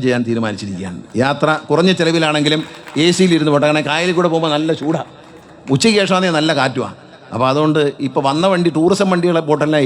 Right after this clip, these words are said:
എ സിയാണ്. മറ്റു വണ്ടികൾ കൂടി എ സി ചെയ്യാനുള്ള നടപടി സ്വീകരിക്കാൻ അദ്ദേഹത്തോട് ഞാൻ നിർദ്ദേശം നൽകിയിട്ടുണ്ട്. മറ്റ് സോളാർ ബോട്ടുകളും കൂടി എയർ കണ്ടീഷൻ ചെയ്യുന്ന, ആ, സാധാരണക്കാരായ ജനങ്ങൾ എ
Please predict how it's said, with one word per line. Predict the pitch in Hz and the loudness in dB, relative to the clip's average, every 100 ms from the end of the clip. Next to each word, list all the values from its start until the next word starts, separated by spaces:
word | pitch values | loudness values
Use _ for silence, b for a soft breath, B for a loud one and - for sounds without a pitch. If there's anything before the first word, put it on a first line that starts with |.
| 139 | 2
എ | 139 | 2
സിയാണ്. | 147 123 185 B B B 139 | 0 0 -2 B B B -6
മറ്റു | 139 175 | 0 2
വണ്ടികൾ | 151 147 151 139 | 2 2 0 0
കൂടി | 139 139 | 0 0
എ | 143 | 0
സി | 147 | 0
ചെയ്യാനുള്ള | 135 123 123 | 0 2 0
നടപടി | 120 123 123 127 - | 0 0 -2 -4 -10
സ്വീകരിക്കാൻ | - 120 131 127 120 | -2 2 2 2 0
അദ്ദേഹത്തോട് | 117 120 117 113 120 113 | -2 -2 -4 -6 -6 -6
ഞാൻ | 117 117 113 | -6 -4 -4
നിർദ്ദേശം | 107 127 120 113 | 2 2 4 2
നൽകിയിട്ടുണ്ട്. | 107 113 113 107 160 B B - | 4 2 2 0 -2 B B -6
മറ്റ് | 139 175 151 | -2 0 2
സോളാർ | 151 160 147 135 | 2 2 -2 -4
ബോട്ടുകളും | 131 139 135 127 | -2 -2 0 0
കൂടി | 127 135 | 0 0
എയർ | 117 - | 0 0
കണ്ടീഷൻ | 123 120 | 0 2
ചെയ്യുന്ന, | 110 110 117 | 2 2 0
ആ, | 135 131 | 0 -2
സാധാരണക്കാരായ | 143 170 180 170 156 139 123 | 0 0 0 0 0 0 0
ജനങ്ങൾ | 120 131 165 - B B - | -2 -2 -2 -6 B B -2
എ | 131 | 2